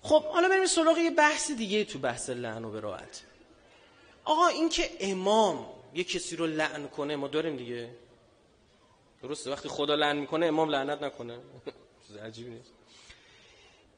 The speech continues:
این با اون هدایتگر بودن امام در تضاد نیست.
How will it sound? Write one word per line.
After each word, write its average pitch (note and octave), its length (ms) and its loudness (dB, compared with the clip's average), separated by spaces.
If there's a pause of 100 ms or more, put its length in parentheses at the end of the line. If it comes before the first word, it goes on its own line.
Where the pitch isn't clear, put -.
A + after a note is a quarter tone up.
(340)
این D#4+ 280 4
با G#3 140 6
اون C#4 440 0 (400)
هدایتگر F3 1200 2
بودن E3+ 500 2
امام F#3+ 220 2
در E3 140 2
تضاد D#3 460 -2
نیست. C#3+ 320 -10